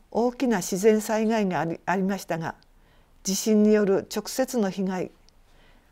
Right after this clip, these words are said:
目に見える被害だけではないということ、東日本大震災から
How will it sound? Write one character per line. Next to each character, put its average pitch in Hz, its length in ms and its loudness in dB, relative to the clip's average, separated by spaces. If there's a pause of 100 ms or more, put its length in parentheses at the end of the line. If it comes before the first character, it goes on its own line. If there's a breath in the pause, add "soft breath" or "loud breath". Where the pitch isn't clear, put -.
(100)
目 214 140 4
に 233 120 6
見 226 140 4
え 233 140 8
る 226 100 4
被 220 140 -2
害 247 180 2
だ 247 140 -2
け 254 100 0
で 220 100 4
は 139 220 0
な 190 220 -2
い 240 80 -2
と 226 80 0
い 180 120 2
う 165 100 -2
こ 151 120 -8
と、 - 220 -10 (1080 soft breath)
東 208 380 0
日 202 140 4
本 202 320 0
大 208 260 2
震 226 240 -2
災 208 260 -4
か 180 120 -4
ら 170 200 -2